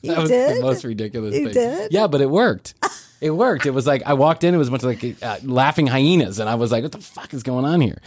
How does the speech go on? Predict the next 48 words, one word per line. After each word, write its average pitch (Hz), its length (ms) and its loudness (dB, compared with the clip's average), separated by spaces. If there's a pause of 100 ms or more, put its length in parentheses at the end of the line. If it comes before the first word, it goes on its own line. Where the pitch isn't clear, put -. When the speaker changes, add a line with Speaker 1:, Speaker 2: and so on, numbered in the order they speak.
(120)
Speaker 1:
It's 233 200 -2
contagious. 269 580 0
Speaker 2:
It's 131 180 2
contagious. 120 600 0
Speaker 1:
It 196 140 -2
Speaker 2:
It, 123 180 4
Speaker 1:
is. 160 120 -8
Speaker 2:
it 123 40 0
got 131 180 4
contagious, 131 440 0
and 131 60 -2
then 120 100 2
I 127 100 2
started 123 260 0
laughing, 117 380 -2
and 104 80 -4
I 123 80 0
was 127 260 -2
uncontrollably 113 840 2
laughing. 104 460 -2 (180)
And 135 140 2
then 139 100 4
everyone 139 260 4
started 120 260 0
crying. 127 360 4
I 117 140 0
was 120 140 -4
also 120 320 -2
crying. 117 500 0
Speaker 1:
<laughs> - 60 -18 (520)
Speaker 2:
It's - 140 -20
funny 135 220 2
how 190 120 2
that 107 160 0
works. 101 420 -6 (280)
It's - 260 -12 (240)
like 127 120 0
the 214 60 0
Speaker 1:
Right. 202 180 -2
Speaker 2:
tears 110 280 -2
of 202 60 0
a 226 40 2
Speaker 1:
I 247 40 2
Speaker 2:
clown. - 160 -2
Speaker 1:
play 269 120 4
to 254 100 4
win, 170 520 0
so. 151 680 0